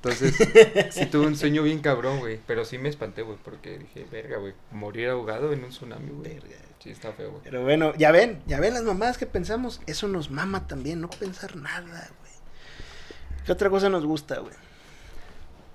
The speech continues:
Speaker 1: Que entien-, es que va, va hilado a nuestro espacio,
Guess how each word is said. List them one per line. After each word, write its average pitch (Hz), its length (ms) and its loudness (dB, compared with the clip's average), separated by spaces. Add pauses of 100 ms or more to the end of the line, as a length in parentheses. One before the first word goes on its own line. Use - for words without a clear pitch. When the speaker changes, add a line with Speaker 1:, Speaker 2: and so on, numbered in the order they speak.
(920)
Speaker 1:
Que 175 100 2
entien-, 160 560 2
es 202 200 6
que 226 160 2
va, 190 360 10
va 165 140 4
hilado 185 460 2 (200)
a 120 380 -6
nuestro 113 300 -10
espacio, 120 420 -10